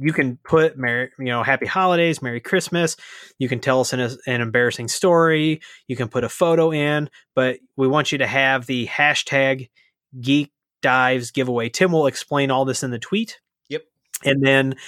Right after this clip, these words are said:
Speaker 1: uh, tomorrow night at midnight, uh, that'll be Sunday, December sixteenth at midnight. That's twelve, um, A M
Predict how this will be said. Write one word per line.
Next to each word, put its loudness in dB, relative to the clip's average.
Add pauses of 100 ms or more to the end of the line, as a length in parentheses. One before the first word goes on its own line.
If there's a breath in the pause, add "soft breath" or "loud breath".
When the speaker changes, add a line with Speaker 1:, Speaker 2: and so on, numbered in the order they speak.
(260 loud breath)
Speaker 1:
uh, 4
tomorrow 2
night 0
at 0
midnight, 0
uh, 0
that'll -2
be -4
Sunday, 0 (340 loud breath)
December 0
sixteenth -2 (560 loud breath)
at 2
midnight. 0
That's -2
twelve, 2 (440 loud breath)
um, 2
A 2
M 2